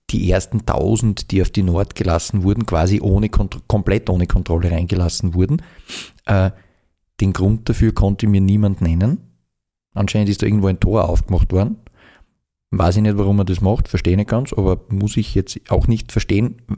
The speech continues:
Halte es halt nicht für ganz richtig, das zu tun, aber unabhängig davon, was un-, was uns vielleicht, glaube ich, auch allen so ergangen ist, ich meine, ihr müsst mir, ihr müsst sagen, wenn's bei euch anders war, äh, also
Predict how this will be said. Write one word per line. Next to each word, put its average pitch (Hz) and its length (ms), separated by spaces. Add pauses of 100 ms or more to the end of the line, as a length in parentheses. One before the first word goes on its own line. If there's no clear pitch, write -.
(320)
Halte 101 360
es 98 140
halt 92 260
nicht 104 280
für - 80
ganz 92 280
richtig, 101 360
das - 180
zu - 100
tun, 127 300
aber 107 220 (580)
unabhängig 98 480
davon, - 400 (560)
was 98 220
un-, 113 160 (100)
was - 280
uns 123 240
vielleicht, - 320
glaube 101 160
ich, 101 60
auch 113 200
allen 113 520
so - 140
ergangen 107 380
ist, 139 80
ich - 60
meine, 107 180
ihr 104 60
müsst 107 280
mir, 104 220 (480)
ihr 107 160
müsst 107 180
sagen, 104 180
wenn's 98 140
bei 92 180
euch 92 120
anders 107 280
war, 139 140 (580)
äh, 98 280 (240)
also 101 200